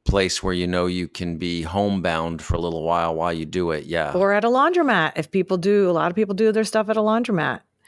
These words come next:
Speaker 2: And then, you know, you
Speaker 1: Yes.
Speaker 2: can bring your tablet or your phone or whatever you gotta do, or a book. But, uh, in New York, people send their laundry out, a lot of people, which is crazy. I mean, I, I know it's totally cool if you can do it, but it's expensive.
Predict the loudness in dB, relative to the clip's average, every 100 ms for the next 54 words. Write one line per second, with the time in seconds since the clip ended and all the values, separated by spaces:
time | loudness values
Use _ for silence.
0 | _ -4 0 0 0 -2 -2 2 2 4
1 | 2 0 0 2 2 0 0 -2 0 2
2 | 4 4 4 2 0 0 2 2 2 0
3 | 0 0 0 0 2 2 2 2 4 4
4 | 2 2 2 0 -6 -16 -18 -2 -2 0
5 | -10 -6 -2 0 2 4 2 -4 _ -16
6 | -10 -4 -2 -2 -2 -2 -4 -4 -4 -4
7 | -6 -4 -4 -4 -8 -8 -6 -6 -8 -6
8 | -4 -2 -4 -4 -2 -2 -2 -2 -2 -6
9 | _ -4 -4 -2 0 0 0 0 0 0
10 | -4 -14 -10 -4 0 0 -2 -12 -6 0
11 | 0 0 -4 0 0 -2 -8 -16